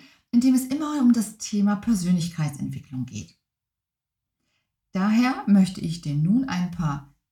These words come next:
gängige Falten und ihre emotionale Bedeutung aufzeigen, die das Verständnis nicht nur für dein Gegenüber vertieft. Jede Linie in unserem Gesicht verrät etwas über unsere Persönlichkeit.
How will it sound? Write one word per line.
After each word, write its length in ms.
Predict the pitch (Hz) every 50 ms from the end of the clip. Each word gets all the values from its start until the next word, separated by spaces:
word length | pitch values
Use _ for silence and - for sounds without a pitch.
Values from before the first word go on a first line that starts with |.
| _ _ _ _
gängige 460 | - 170 180 202 190 143 123 123 120
Falten 720 | - - - 127 127 127 131 127 - - 214 262 - - - _ _ _ _ _ _ _
und 180 | _ - 233 214
ihre 160 | 233 226 233
emotionale 800 | - 233 247 269 269 269 - - 269 254 233 233 226 240 262 269
Bedeutung 600 | 254 254 208 - 185 170 185 190 190 185 147 120
aufzeigen, 880 | 113 123 131 - - - - - 147 135 143 151 170 190 214 - - _ -
die 180 | 160 156 156 156
das 240 | 160 156 160 -
Verständnis 800 | - - 147 - - - 226 262 269 - - 226 226 220 - - - _ _ _ _ -
nicht 280 | 247 294 285 294 -
nur 100 | 254 240
für 160 | - - 202
dein 240 | 180 175 170 170 160
Gegenüber 480 | 156 156 151 - - 151 143 - 147 151
vertieft. 560 | - 185 - - - - - - - _ _ _ _ _ _ _ _ _ _ _ _ _ _ _ _ _ _ _ _
Jede 380 | - 190 226 262 285 262 285 277
Linie 420 | 226 208 202 202 208 202 202 190
in 80 | 180 156
unserem 360 | - 160 160 156 156 147 143
Gesicht 460 | 143 131 135 156 208 220 - - - _ _ _ _
verrät 580 | - 214 185 147 151 160 170 208 220 - - _
etwas 520 | - 147 143 - - 151 156 151 - - -
über 420 | - 143 139 151 156 143 139 -
unsere 440 | 131 135 135 127 139 135 147 165 165
Persönlichkeit. 1000 | - 220 202 175 175 175 175 170 160 139 - - - - - - - - -